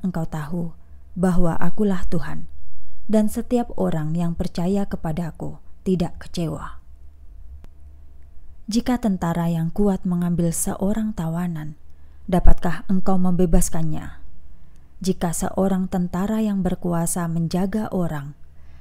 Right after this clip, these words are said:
dapatkah tawanan itu melarikan diri? Inilah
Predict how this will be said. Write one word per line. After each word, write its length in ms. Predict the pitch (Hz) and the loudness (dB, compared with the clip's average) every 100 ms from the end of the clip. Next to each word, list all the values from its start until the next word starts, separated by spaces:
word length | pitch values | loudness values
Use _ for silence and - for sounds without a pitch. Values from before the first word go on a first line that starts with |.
| - | -8
dapatkah 640 | 214 214 208 - 220 196 - | -4 6 6 6 -2 -4 -4
tawanan 480 | 160 156 160 160 - | -6 -4 -2 -4 -4
itu 240 | 185 185 190 | -4 -2 -4
melarikan 560 | 175 156 165 180 175 | -2 -4 -6 -4 -2
diri? 400 | 190 175 160 151 - - - - - - - - - - - - - - - | 0 -2 -6 -10 -16 -18 -18 -18 -20 -20 -20 -20 -20 -20 -20 -20 -20 -6 0
Inilah 400 | 190 180 165 | 2 2 2